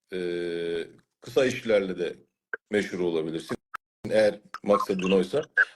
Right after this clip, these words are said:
Old school rap yapmak istiyorsan zaten öyle bir problemin olmaması gerekiyor.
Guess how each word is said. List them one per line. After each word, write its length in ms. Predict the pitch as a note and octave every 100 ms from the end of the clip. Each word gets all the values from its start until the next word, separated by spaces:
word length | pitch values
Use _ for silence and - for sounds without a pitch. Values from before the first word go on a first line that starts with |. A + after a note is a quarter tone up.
| -
Old 200 | C3+ E3
school 560 | - - G3 F#3+ C3
rap 240 | B2 D#3+ C3+
yapmak 360 | B2 A#2+ G#2
istiyorsan 520 | F#2+ - D3 D3 G3+ F#3+
zaten 360 | D3+ D#3+ D#3
öyle 260 | C#3 C3+ B2+
bir 100 | B2
problemin 420 | A#2+ A2+ A2+ A2+
olmaması 480 | A#2 A2 F#2+ E2 E2+
gerekiyor. 420 | E2+ D#2 B2+ D#3